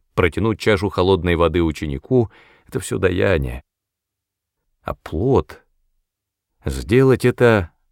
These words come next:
во имя пророка, во имя праведника, во имя ученика. Такими плодами питался Илия, у вдовы, знавшей, что она кормила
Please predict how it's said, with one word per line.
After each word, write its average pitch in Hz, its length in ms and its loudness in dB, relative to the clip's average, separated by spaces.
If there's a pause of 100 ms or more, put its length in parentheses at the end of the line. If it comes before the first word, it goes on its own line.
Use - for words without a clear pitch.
(220)
во 113 160 4
имя 107 340 6
пророка, 101 760 -2 (320)
во 92 220 2
имя 110 360 4
праведника, 104 920 2 (180)
во 110 160 0
имя 82 260 4
ученика. 92 600 -8 (1300)
Такими 143 340 -2
плодами 123 460 2
питался 104 540 -2
Илия, 90 680 2 (480)
у 143 60 -4
вдовы, 110 680 4 (260)
знавшей, 107 600 0
что 85 200 0
она 101 180 0
кормила 95 680 2